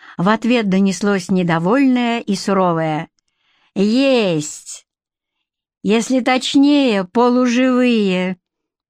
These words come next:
Женя зашла, сбросила куртку и сапоги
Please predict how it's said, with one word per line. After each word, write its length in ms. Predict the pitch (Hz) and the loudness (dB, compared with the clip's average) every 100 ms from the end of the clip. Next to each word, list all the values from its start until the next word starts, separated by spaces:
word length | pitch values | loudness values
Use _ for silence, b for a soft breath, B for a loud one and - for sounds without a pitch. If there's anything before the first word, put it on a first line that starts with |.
| _ _ - | _ _ -6
Женя 340 | 247 381 294 | -2 2 2
зашла, 540 | 208 196 - 214 208 190 | 2 -2 -2 -2 -2 -2
сбросила 520 | 185 190 185 175 175 | -2 -2 -2 -4 -6
куртку 440 | - 180 180 - | -4 -6 -6 -6
и 60 | 165 | -8
сапоги 680 | 170 175 165 165 151 156 | -6 -6 -6 -2 -2 -2